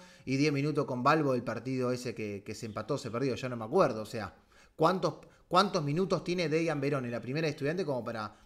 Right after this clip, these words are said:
putearlo y que sea el peor de los males en Estudiantes? No lo sé.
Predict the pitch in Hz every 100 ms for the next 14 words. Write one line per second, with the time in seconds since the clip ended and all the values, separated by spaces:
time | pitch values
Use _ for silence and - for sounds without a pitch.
0 | - 127 123 143 165 165 135 113 131 135
1 | 143 139 - - 120 113 110 104 - 117
2 | 135 131 117 120 135 127 120 104 131 156
3 | 160 123 - - _ 123 131 120 - 151
4 | 104 -